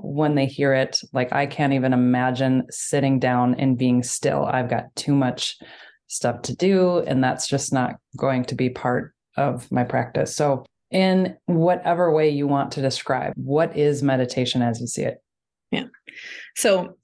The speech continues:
Speaker 2: I see meditation as getting to be in the present moment with yourself.
Speaker 1: Yeah. And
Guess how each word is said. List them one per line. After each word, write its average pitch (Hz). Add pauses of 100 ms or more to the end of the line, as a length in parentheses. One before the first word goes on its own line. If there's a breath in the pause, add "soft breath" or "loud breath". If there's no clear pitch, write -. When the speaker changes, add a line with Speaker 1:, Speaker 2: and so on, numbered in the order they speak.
(140)
Speaker 2:
I 214
see 233
meditation 170
as 160 (120)
getting 175
to 190
be 160
in 170
the 160
present 156
moment 151
with -
yourself. - (680)
Speaker 1:
Yeah. 139 (180)
And 156